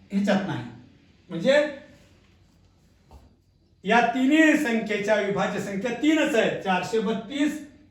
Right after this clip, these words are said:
बहात्तर आणि एकशे आठ. लक्षात आलं तुमच्या? चारशे बत्तीस,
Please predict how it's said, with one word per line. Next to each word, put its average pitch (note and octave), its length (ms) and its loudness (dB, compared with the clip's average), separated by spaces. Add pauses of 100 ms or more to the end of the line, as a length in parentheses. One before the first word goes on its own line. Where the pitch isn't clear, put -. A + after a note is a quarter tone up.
(100)
बहात्तर G3 720 0
आणि G3 240 -4
एकशे E3+ 300 -6
आठ. B2+ 180 -6 (1600)
लक्षात C4 340 0
आलं D#4 160 4
तुमच्या? B3+ 320 0 (760)
चारशे A3+ 640 4
बत्तीस, B3 960 -2